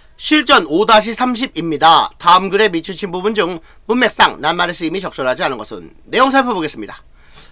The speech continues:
비록 포식자의 가속이 사냥에서의 성공에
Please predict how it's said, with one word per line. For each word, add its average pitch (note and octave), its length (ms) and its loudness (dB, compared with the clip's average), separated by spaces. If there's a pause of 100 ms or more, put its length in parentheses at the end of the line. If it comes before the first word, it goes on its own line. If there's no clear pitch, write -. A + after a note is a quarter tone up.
(120)
비록 B3+ 400 -2
포식자의 A3 720 2
가속이 D#3+ 680 0
사냥에서의 F#3 720 -4
성공에 F3 580 -4